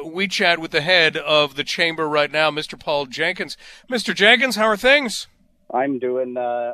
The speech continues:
Speaker 2: I'm doing pretty fantastic today, Mike. Thanks ha-, for having me on.
Speaker 1: That's good. See, that fantastic vibe can rush over all of us, and,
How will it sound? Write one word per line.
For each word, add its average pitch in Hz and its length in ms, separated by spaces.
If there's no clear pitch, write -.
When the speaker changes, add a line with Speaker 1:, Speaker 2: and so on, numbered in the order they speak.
Speaker 2:
I'm 123 80
doing 123 160
pretty 120 240
fantastic 123 760
today, 87 180
Mike. 101 260
Thanks 113 240
ha-, 117 140
for 117 120
having 117 180
me 117 80
on. 131 200
Speaker 1:
That's 147 260
good. 147 340
See, 208 580
that 151 280
fantastic 180 760
vibe 170 360
can 143 200
rush 160 320
over 156 260
all 165 220
of 160 80
us, 165 260
and, 135 300